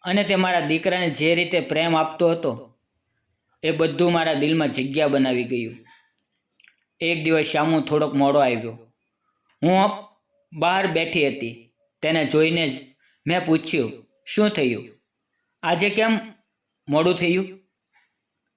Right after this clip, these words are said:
એ થોડી વાર મૌન રહ્યો અને પછી એક નાનું સ્મિત આપીને બોલ્યો, "એમ જ.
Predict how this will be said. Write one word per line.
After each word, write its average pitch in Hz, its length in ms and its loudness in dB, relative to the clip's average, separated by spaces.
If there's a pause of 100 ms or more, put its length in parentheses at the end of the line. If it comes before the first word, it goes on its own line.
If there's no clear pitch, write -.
(340)
એ 165 100 0
થોડી 190 240 2
વાર 196 160 4
મૌન 175 260 4
રહ્યો 139 340 2 (540)
અને 170 160 0
પછી 170 300 0
એક 160 140 0
નાનું 156 320 0
સ્મિત 165 340 -4
આપીને 151 340 -2
બોલ્યો, 127 440 0 (480)
"એમ 143 240 0
જ. - 180 -6